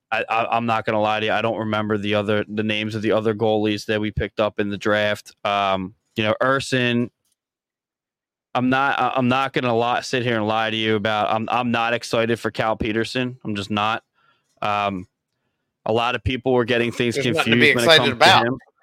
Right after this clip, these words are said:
Speaker 1: Yeah, the, people were getting confused and thought that he was the goalie that got,
Speaker 2: <coughs>
Speaker 1: got the Kings to the playoffs, and that's just not who that was. Um,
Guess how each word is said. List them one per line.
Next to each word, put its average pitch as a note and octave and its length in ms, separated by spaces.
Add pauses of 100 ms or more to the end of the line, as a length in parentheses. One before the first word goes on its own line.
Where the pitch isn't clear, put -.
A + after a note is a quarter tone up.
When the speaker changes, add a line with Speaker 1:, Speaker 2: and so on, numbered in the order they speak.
(880)
Speaker 1:
Yeah, A#2+ 320 (100)
the, G#2+ 360
people C#3 240
were D3+ 80
getting C3+ 240
confused C3 560
and A#2 180
thought B2 280
that A#2+ 120
he A#2+ 200
was B2 160
the B2+ 80
goalie A#2+ 400
that A2 180
got, A#2 160
Speaker 2:
<coughs> C#4 340
Speaker 1:
got B2+ 240
the D3 220
Kings B2+ 140 (100)
to B2 60
the G#2 80 (100)
playoffs, B2+ 460
and A2 100
that's A2+ 140
just G#2+ 160
not G#2+ 360
who A#2+ 140
that A2 240
was. A#2 540 (100)
Um, G#2+ 460